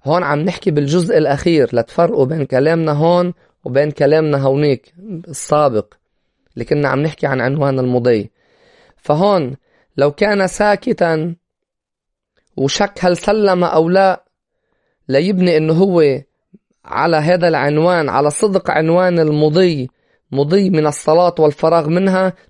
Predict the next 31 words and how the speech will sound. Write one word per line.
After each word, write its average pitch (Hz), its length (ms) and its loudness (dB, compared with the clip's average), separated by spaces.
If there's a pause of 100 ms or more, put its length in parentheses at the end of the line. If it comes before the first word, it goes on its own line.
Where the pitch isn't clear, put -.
بده 143 300 -2
يكون 185 280 -2
عليه 165 460 0
أن 151 100 0
يأتي 175 300 -2
بشيء. 151 460 0 (280)
فلو 170 340 2
أتى 262 240 0
بأي 208 400 0
شيء 208 420 0 (320)
بيبني 175 420 0
على 151 200 0
هذا 165 260 2
العنوان 151 420 2
وبيمشي 151 380 0
الحال 151 300 0
أنه 160 520 0
أتى 170 220 0
بالتسليم، 135 680 -2 (600)
لأن 120 100 -2
إحنا 170 200 -6
عم 143 100 -2
نحكي 165 280 -6
هون 160 340 0 (380)
بالجزء 143 600 0
الأخير. 131 600 0 (640)
كرمال 139 320 0
هيك 170 200 0
هون 156 360 0 (380)
منقول 160 400 -2
له 120 200 2